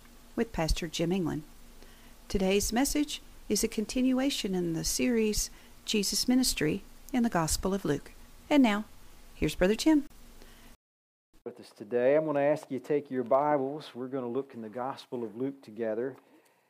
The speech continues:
Speaker 2: If you wanna turn with us, chapter eighteen, looking at a parable Jesus shared that, uh, is referred to quite often. So you're very, I'm sure, very familiar with it, the Pharisee and the tax collectors. We're in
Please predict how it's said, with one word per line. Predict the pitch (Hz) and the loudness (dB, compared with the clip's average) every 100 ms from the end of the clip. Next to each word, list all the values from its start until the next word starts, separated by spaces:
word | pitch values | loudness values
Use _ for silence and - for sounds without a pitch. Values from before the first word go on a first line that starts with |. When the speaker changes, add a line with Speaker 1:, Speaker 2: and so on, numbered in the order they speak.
| _ _ _ | _ _ _
Speaker 2:
If | _ - | _ -6
you | 131 | -2
wanna | 131 | -2
turn | - 165 175 | 0 2 4
with | 127 147 | 2 0
us, | 151 - - _ _ _ _ _ | -4 -12 -18 _ _ _ _ _
chapter | - 147 143 139 | -2 -2 0 -2
eighteen, | 143 151 - 160 151 120 104 - _ _ _ _ _ - | 0 -2 -2 -6 -6 -6 -10 -18 _ _ _ _ _ -8
looking | 147 147 | -4 -2
at | 143 131 | 0 2
a | 120 104 - - _ _ | 2 -2 -6 -20 _ _
parable | - 175 160 156 | -2 0 2 0
Jesus | 147 170 180 143 | 0 -4 -2 -4
shared | - 165 170 135 127 | -6 -2 0 2 0
that, | 117 - | -4 -6
uh, | 117 110 - _ | -8 -8 -12 _
is | 143 131 | -6 -4
referred | 131 185 185 180 | -4 0 0 0
to | - 175 | -4 -6
quite | 165 - 160 151 | -4 -4 0 2
often. | 151 151 - 147 160 - _ _ _ _ _ _ | 0 -2 -8 -12 -12 -14 _ _ _ _ _ _
So | - 117 | -10 -2
you're | 131 147 | 0 2
very, | 147 151 131 | 2 2 0
I'm | 117 | -2
sure, | - 165 156 | -6 0 2
very | 135 139 | 4 4
familiar | 139 131 127 139 131 | 2 -4 -4 -2 0
with | 135 135 | 2 0
it, | 135 | -2
the | - | -6
Pharisee | 147 147 139 - 135 | -4 -2 -4 -6 -6
and | 123 | -6
the | |
tax | - 139 127 - | -4 -4 -4 -8
collectors. | 127 123 120 127 - 147 | -4 -2 -4 -10 -16 -12
We're | 165 | -10
in | 123 | -8